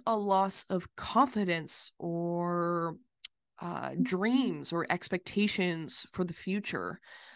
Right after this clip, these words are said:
maybe even possibly memories. Um, all these different things that really didn't come until the primary loss happened. Um, and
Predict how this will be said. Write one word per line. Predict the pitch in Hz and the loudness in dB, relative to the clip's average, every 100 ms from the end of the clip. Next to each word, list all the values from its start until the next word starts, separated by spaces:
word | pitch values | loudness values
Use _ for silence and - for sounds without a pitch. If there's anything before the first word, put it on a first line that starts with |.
| - _ _ - | -20 _ _ -2
maybe | 175 170 185 | 0 2 2
even | 208 214 208 | 4 4 4
possibly | 202 208 208 202 214 | 6 6 6 2 2
memories. | 202 180 202 294 - - - - - - - - - - | 2 4 4 2 0 -4 -4 -4 -4 -10 -20 -18 -8 2
Um, | 165 165 165 170 - _ _ _ _ | 4 6 4 0 -6 _ _ _ _
all | - 214 | 10 10
these | 233 247 247 | 10 4 4
different | 202 214 165 | 2 0 -2
things | - 185 175 165 | 0 0 2 0
that | 185 175 - _ - | 0 0 -2 _ -14
really | - 190 233 254 | -2 4 8 8
didn't | - 196 196 - | 8 4 0 -6
come | - - 185 196 254 269 254 | -8 0 4 6 4 2 0
until | 180 156 - 185 185 175 | 0 0 -2 0 2 0
the | 165 | -2
primary | - - 165 170 170 165 160 156 151 _ _ | -4 0 2 2 0 0 0 -2 -6 _ _
loss | 165 160 156 - - | 0 2 2 -2 -12
happened. | - - 165 156 - 147 160 - - - - - - - | -8 0 6 6 6 -4 -6 -12 -16 -20 -20 -18 -12 2
Um, | 185 170 170 170 165 _ _ _ _ _ _ _ - | 4 6 4 0 -8 _ _ _ _ _ _ _ -2
and | 214 202 196 | 2 4 2